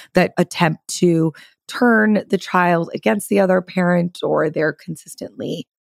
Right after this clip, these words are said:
trying to ruin that parent's reputation or their relationship with the child. We certainly can see this in certain relationships, or just the way that divorce is handled. In a lot of these stories of divorce, something that I found interesting was there were a lot of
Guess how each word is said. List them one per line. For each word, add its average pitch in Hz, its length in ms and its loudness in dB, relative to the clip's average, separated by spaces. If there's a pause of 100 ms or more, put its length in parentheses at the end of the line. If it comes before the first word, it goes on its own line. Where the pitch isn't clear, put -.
(120)
trying 170 380 -2
to 170 160 -2
ruin 170 380 -2
that - 220 -6
parent's 156 360 -8
reputation 190 720 -4
or 170 120 -2
their 147 160 -4
relationship 185 680 -2
with 180 140 -8
the 175 80 -6
child. 156 640 -2 (320)
We 180 100 0
certainly 165 520 0
can - 200 -6
see 156 220 -4
this 156 420 -2
in 160 140 -4
certain 175 540 -4 (160)
relationships, 196 840 0
or 285 200 2
just 233 220 -6
the 202 80 -2
way 190 240 0
that 180 240 -4
divorce 170 500 -2 (400)
is 190 220 0 (120)
handled. 240 560 0
In 190 180 0
a 185 80 0
lot 196 280 0
of 262 80 2
these 214 200 -2
stories 185 360 -2
of 165 140 -6
divorce, 262 460 0
something 185 280 -6
that 170 140 -2
I 170 100 2
found 165 300 -6
interesting 226 520 -2
was 180 120 -4
there 175 160 -2
were 165 120 0
a 165 80 0
lot 175 380 0
of 202 160 0